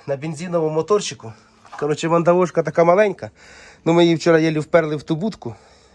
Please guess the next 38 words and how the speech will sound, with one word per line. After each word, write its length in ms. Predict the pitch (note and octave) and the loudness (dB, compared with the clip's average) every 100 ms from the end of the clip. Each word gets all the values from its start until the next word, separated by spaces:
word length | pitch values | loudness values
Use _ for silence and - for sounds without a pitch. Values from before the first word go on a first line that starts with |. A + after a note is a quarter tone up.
| _ A#2 | _ -2
А 60 | |
я 120 | D3 | 2
його 180 | E3+ D#3+ | 4 2
єлі 260 | D#3+ E3 D#3+ | 0 0 0
оце 200 | D3 D#3 | 0 0
положив, 460 | D#3+ D#3+ D#3 G#3+ | 2 0 -2 -4
щоб 140 | E3 C#3+ | -4 -4
хоча 200 | D3 D#3 | -2 0
б 100 | D3 | 0
довести 380 | C#3+ D3 C#3+ D3+ | 0 0 0 -8
сюди, 240 | C#3 E3 | -8 -8
зараз 160 | E3 C#3 | -6 -6
будемо 260 | C3+ D3 C#3+ | -2 -2 0
вигружати. 420 | D3 D3 C3 - - - - - - | -2 -2 -4 -8 -18 -20 -20 -20 -16
Бо 380 | A#2 E3+ E3+ C3 | 0 4 4 2
він 160 | D#3 D#3+ | 0 0
був 160 | D3+ | -2
в 60 | C#3+ | 0
транспортному, 640 | G#3 A3+ F3+ - D3 C#3 | 2 2 2 -8 -4 -4
і, 40 | C3+ | -2
виходить, 480 | D3+ D3+ D#3+ D3+ D#3 | -4 0 0 2 0
оте 280 | D3 E3 | 0 0
сопло, 400 | D#3+ A3 G3 A#2+ - _ - _ - | 2 0 0 -6 -12 _ -20 _ -4
загрузний 600 | B2 C#3 C#3+ C3 C#3 A#2+ | -2 0 -2 -2 -4 -4
бункер, 320 | C3 B2+ A#2+ | -10 -8 -8
стояв 260 | - D#3+ E3 | -2 2 2
отак 260 | E3 E3+ | 2 -2
угору, 380 | F3 E3+ G#3 D3 - - | 0 2 2 0 -6 -10
ну, 160 | C4+ | -8
по 200 | - F3+ | -4 0
висоті, 400 | F#3 - G3+ A3 | 0 2 0 0
опять 240 | F3+ G#3+ D3+ | 2 2 0
же 100 | D#3 | -6
ж, 80 | D#3 | -4
не 80 | |
проходить, 440 | D#3 D#3+ F3 D#3+ C3+ B2+ | -2 -4 -4 -6 -6 -6
тому 200 | C#3+ C#3+ | -6 -6
що 160 | C#3+ | -8